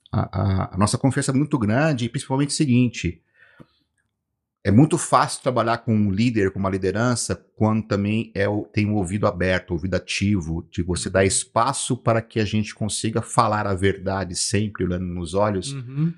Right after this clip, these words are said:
Speaker 1: porque isso vai se retroalimentando a maneira como a gente se trata. E você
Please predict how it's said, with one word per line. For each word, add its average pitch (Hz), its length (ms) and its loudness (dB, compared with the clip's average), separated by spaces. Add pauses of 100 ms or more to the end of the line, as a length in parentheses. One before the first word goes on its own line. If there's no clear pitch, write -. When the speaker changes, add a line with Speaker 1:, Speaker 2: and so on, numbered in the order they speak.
(120)
Speaker 1:
porque 104 220 2
isso 104 220 2
vai 113 100 4
se - 160 -2
retroalimentando 110 1300 0 (600)
a 113 120 2
maneira 104 400 4
como 98 160 -2
a 98 60 0
gente 95 160 -2
se - 160 0
trata. 87 380 2
E 82 40 -4
você - 400 0